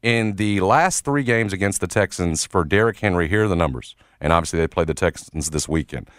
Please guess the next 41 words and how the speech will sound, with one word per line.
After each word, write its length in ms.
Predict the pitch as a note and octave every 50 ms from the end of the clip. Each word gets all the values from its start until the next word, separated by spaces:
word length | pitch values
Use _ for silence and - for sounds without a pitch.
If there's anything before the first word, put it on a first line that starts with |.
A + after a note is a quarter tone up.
| _ _ _
Thirty-two 580 | A#2+ A#2+ C#3+ D3 D#3 D#3 D3+ - D3 C#3 C#3
times 440 | C3+ - C3+ A#2+ A#2+ A#2+ A#2+ A2 G2+
he 80 | G#2 F2+
carried 320 | - - A2+ A2 G#2+ -
for 80 | - F2
two 180 | - - A#2+ A#2
hundred 220 | A#2 A2 A2 G#2+
eleven 380 | F#2 F#2 G2 G2 F#2+ G2 F#2+ F#2
yards, 480 | E2+ E2 E2 D#2+ D#2+ D#2+ D#2 - - - _ _ _ _ -
two 80 | G#2 G2+
thousand 320 | - G#2+ G#2 G2+ F#2+ G2
nineteen, 400 | F#2+ F#2 F#2 F2+ - F#2+ F#2 F2
three 220 | E2 F2 F2+ G2 F#2
touchdowns. 680 | - F2+ E2 D2+ - - D#2+ D#2 D2 D2 C#2+ C2+ - - - _ _ _ -
Henry 160 | A2+ A#2 A2+
had 120 | G#2 F2+
twenty-two 460 | - - - C3+ C#3 C#3 A#2+ - C3 A#2
carries 260 | - B2 A#2+ A2+ -
for 120 | - G2
two 280 | E2+ - - - C3 B2+
twelve 440 | - - - B2+ B2 B2 A#2 G2+ G2+
and 120 | F2+ -
two 200 | - - C#3+ C#3+
touchdowns 640 | - - A#2 G#2 G2+ - - G#2 G2+ G2+ G2 F2+ F2+
at 80 | F2+
home. 240 | F2 G#2 G#2+ G#2 G2
In 40 | E2+
two 120 | - G#2+
thousand 320 | G2 - G#2 G2 F2 F2 E2+
twenty, 320 | - - - A2 G#2+ F#2+ - - - - _
thirty-four 460 | _ A#2 A2+ A2+ G#2+ - - A2+ A2+ G#2+
carries 320 | - - A2+ G#2+ G2 -
for 100 | - G2
two 280 | E2 - - - D3+ B2+
fifty 420 | - - - C#3 B2+ - - G#2+
and 100 | G2 F#2
two 140 | - - C3
touchdowns 540 | A#2 - A2 F#2+ F2+ - - G2 F#2 F2 D#2+
on 160 | F2+ F2 E2
the 80 | D#2+ D#2+
road. 300 | F2 G#2 G#2 F#2 E2+